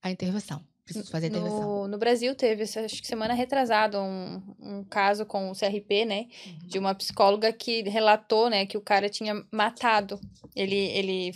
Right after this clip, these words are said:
Speaker 2: na, durante a terapia, relatou que já, há algum tempo já, alguns anos, eu acho, um
Speaker 1: Uhum.
Speaker 2: ano, eu acho, dois, tinha matado alguém. E a psicóloga quebrou o sigilo. E daí rolou todo um, rolou todo um bafafá, né? Tipo,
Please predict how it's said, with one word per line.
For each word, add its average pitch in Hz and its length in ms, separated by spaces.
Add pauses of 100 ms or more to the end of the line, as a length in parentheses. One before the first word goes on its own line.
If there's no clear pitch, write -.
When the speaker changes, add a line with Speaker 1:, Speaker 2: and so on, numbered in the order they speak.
(100)
Speaker 2:
na, 202 240
durante 214 260
a 262 40
terapia, 262 440
relatou 302 320
que 277 120
já, 285 140
há 254 120
algum 254 300
tempo 269 480
já, 208 260
alguns 220 340
anos, 208 280
eu 175 100
acho, 214 380
um 202 140
Speaker 1:
Uhum. 196 60
Speaker 2:
ano, 202 140
eu 208 60
acho, 202 200
dois, 202 220 (420)
tinha 220 240
matado 233 460
alguém. 233 480
E 190 120
a 175 40
psicóloga 190 800
quebrou 190 380
o 220 40
sigilo. 240 520 (260)
E 208 60
daí 202 160
rolou 220 440
todo 240 240
um, 285 160 (140)
rolou 226 300
todo 233 180
um 262 260
bafafá, 247 720
né? 214 140
Tipo, 214 280